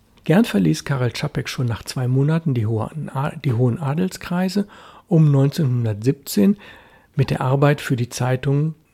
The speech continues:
Národní listy zu beginnen. Weil sich das Blatt, das ehemals ein Forum der Jungtschechen gewesen war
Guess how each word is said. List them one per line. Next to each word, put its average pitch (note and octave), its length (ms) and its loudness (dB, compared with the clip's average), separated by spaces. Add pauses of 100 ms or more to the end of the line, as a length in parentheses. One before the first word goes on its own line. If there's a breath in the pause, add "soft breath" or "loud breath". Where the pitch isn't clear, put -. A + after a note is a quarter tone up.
(200)
Národní D3+ 760 2
listy C#3+ 600 0 (160)
zu C#3 160 -4
beginnen. G#2+ 520 -2 (420 soft breath)
Weil D3+ 140 4
sich D#3+ 160 0
das D#3 180 0
Blatt, E3+ 320 -2
das C3 140 -4
ehemals E3+ 440 0
ein C3 140 -4
Forum D3 340 -2
der B2 80 0
Jungtschechen B2+ 640 -2
gewesen A2 480 -2
war G2+ 300 -6